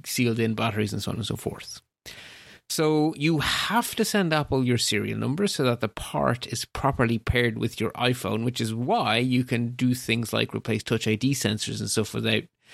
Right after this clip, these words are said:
destroying the security of I O S. It's also why when you do the repair, you're not going to get warnings in the control center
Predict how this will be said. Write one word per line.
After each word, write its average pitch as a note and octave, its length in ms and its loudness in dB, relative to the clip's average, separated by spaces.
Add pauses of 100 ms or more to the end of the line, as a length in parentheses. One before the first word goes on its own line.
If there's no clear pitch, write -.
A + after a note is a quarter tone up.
(220)
destroying B2 720 2
the A2 80 -2
security G#2+ 460 0
of G2+ 100 0
I G#2 160 2
O A2+ 140 0
S. C3+ 500 -2 (540)
It's C3+ 160 0
also E3 260 2
why B2+ 560 4
when A#2 220 2
you A2+ 120 2
do B2+ 220 2
the A#2 100 2
repair, A#2+ 400 2
you're A#2 160 2
not B2 180 2
going A#2+ 160 2
to G#2+ 60 0
get G#2+ 160 0
warnings A#2 460 2
in A#2 120 0
the A2+ 60 -4
control A#2 380 2
center A2+ 560 0